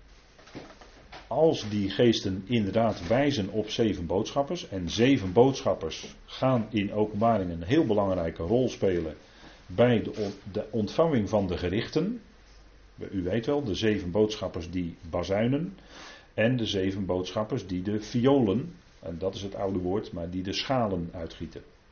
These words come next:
Hè, in het oude vertaling wordt het woord viool met een F gebruikt, hè, violen. Leest u maar in de oude Statenvertaling, daar staat dat. Maar in de nieuwere vertalingen staat schalen, dus er zijn ook zeven boodschappers, en misschien wel dezelfde,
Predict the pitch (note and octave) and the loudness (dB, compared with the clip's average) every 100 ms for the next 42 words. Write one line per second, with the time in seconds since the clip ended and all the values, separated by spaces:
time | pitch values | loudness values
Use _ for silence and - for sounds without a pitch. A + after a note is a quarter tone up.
0 | _ - - - - - - - - - | _ -20 -20 -20 -20 -20 -20 -20 -20 -20
1 | - F2 - F#2 - G2+ G2+ F2+ F2 G#2 | -12 -10 -6 -8 -6 -2 -2 -4 -2 -2
2 | G#2 F#2+ F#2 E2+ F#2 F2 - G2 F#2 A#2 | -2 -4 -4 -6 -4 -4 -4 -2 0 0
3 | B2 G#2+ G#2+ A2+ A2+ - - G2+ G#2 C3 | 0 -4 -6 -6 -6 -8 -8 -4 -4 -4
4 | - C3+ - - - A2 F#2+ G2+ A#2 C#3+ | -10 -12 -16 -20 -10 -4 -2 0 -2 -6
5 | - - - - G2 G2 F#2 F2+ F2 F2 | -10 -18 -20 -10 -4 -4 -2 -4 -2 -4
6 | F#2+ F#2+ E2+ - G#2+ A2 A2 A#2 G#2+ G#2+ | -4 -4 -4 -2 -2 -2 -6 -4 -4 -4
7 | A#2 - E2+ - G#2+ G#2 B2 B2 - - | -8 -10 -12 -6 -4 -2 -4 -4 -16 -20
8 | - - - G2+ G#2 G#2 F#2 F2+ E2 - | -20 -18 -4 -2 0 0 2 0 0 -6
9 | F2+ G2 C#3+ C#3 - - A2 A2 A2 - | -4 2 4 4 2 -2 -2 0 -2 -2
10 | G2 F#2+ - - - - C#3 A2+ F#2 B2 | -4 -4 -10 -8 -6 -2 0 0 0 -2
11 | A2+ F#2 - F#2 G2+ G#2+ G#2+ - A2+ G#2+ | -2 -4 -4 -4 -4 -4 -4 -2 -2 0
12 | A2 A2 - A2 B2 - - - - - | 0 0 -2 -4 -6 -8 -14 -20 -20 -14
13 | F#2 F2+ E2+ A2 F#2+ E2+ F2 G#2 A2+ A2+ | -8 -6 -2 0 0 -2 -4 -2 -4 -4